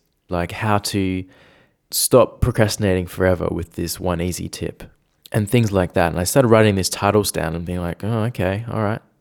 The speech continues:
So I guess this is what it's gonna take to, to share valuable content with other people. I have to, I have to show, I have to grab them and show them I'm, I'm, I'm understanding their, their problems."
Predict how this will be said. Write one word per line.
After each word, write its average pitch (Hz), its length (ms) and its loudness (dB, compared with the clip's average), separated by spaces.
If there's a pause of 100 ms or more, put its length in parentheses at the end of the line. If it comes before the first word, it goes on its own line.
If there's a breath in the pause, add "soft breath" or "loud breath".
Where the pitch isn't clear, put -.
(100)
So 95 280 -2
I 92 60 -2
guess 101 240 -4
this 95 160 -6
is 92 140 -8
what 95 120 -4
it's - 200 -8
gonna 87 200 -4
take 98 320 -6
to, 87 400 -6 (800 soft breath)
to 110 100 0
share 104 260 4
valuable 90 500 4
content 92 460 -4
with 82 180 -8
other 85 180 -2
people. - 460 -4
I 87 60 -4
have 90 220 -4
to, 87 360 -4
I 92 60 -4
have 98 120 -4
to 104 60 -6
show, 90 400 0
I 101 60 0
have 107 100 -2
to 101 80 0
grab 87 380 2
them 87 340 -2
and 92 180 -6
show 95 340 0
them 87 180 -2
I'm, 85 260 -4 (920 loud breath)
I'm, 90 400 -12
I'm 92 160 -6
understanding 92 540 -2
their, 87 160 -2 (140)
their 90 260 -4
problems." 92 680 -2